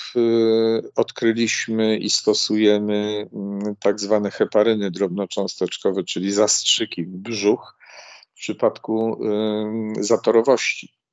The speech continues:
Okazuje się, że zatorowość, czy to, y, w przypadku,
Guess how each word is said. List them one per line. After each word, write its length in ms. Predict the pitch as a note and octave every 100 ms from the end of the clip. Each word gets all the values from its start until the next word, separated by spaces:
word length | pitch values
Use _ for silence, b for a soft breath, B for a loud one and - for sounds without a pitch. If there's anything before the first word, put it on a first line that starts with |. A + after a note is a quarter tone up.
| -
Okazuje 460 | G#2 - G#2 A2 G#2
się, 220 | - G2+
że 360 | G2+ G#2+ G2 G2
zatorowość, 840 | A2+ G#2 G#2+ G#2+ A2 G2+ F#2 -
czy 120 | E2
to, 320 | - F#2+ - _ B B B B -
y, 340 | F#2 F#2+ G2 F#2
w 200 | - -
przypadku, 960 | - - G2+ G2 - F#2+ G2 G2+